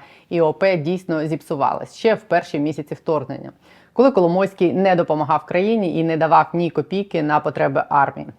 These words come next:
Окремим подразником стало те, що контрольовані ним нафтові компанії гальмували з паливом, зокрема для З С У, і ухилялись від сплати податків. В листопаді Бюро економічної безпеки та С Б У навіть приходили з обшуками на Кременчуцьке Н П З.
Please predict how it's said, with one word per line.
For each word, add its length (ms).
Окремим 400
подразником 680
стало 280
те, 260
що 280
контрольовані 720
ним 380
нафтові 380
компанії 580
гальмували 640
з 20
паливом, 500
зокрема 420
для 300
З 80
С 300
У, 180
і 120
ухилялись 560
від 120
сплати 560
податків. 480
В 40
листопаді 560
Бюро 280
економічної 500
безпеки 460
та 320
С 120
Б 100
У 160
навіть 320
приходили 460
з 80
обшуками 520
на 220
Кременчуцьке 640
Н 120
П 120
З. 200